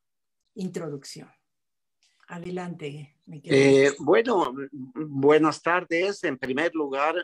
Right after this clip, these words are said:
Speaker 2: mi agradecimiento al Museo de la Mujer y mi agradecimiento a mi queridísima amiga Glenda Heckscher por permitirnos o darnos la oportunidad,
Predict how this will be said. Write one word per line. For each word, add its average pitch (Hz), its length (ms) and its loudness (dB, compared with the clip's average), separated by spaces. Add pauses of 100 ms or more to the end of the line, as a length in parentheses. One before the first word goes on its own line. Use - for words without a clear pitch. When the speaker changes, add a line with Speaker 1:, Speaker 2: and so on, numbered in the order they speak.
(140)
Speaker 2:
mi 127 420 -4
agradecimiento 131 1080 -6 (200)
al 123 200 -4
Museo 117 340 -2
de 123 80 0
la 117 140 -2
Mujer 143 500 -2 (600)
y 202 180 0
mi 214 140 0
agradecimiento 165 1000 0
a 139 300 0
mi 135 300 -8
queridísima 139 680 -4
amiga 135 360 -2
Glenda 127 440 -2
Heckscher - 560 -6 (540)
por 202 340 0
permitirnos 185 1120 -2
o 143 80 -2
darnos 160 400 -4
la 151 80 0
oportunidad, 135 1000 0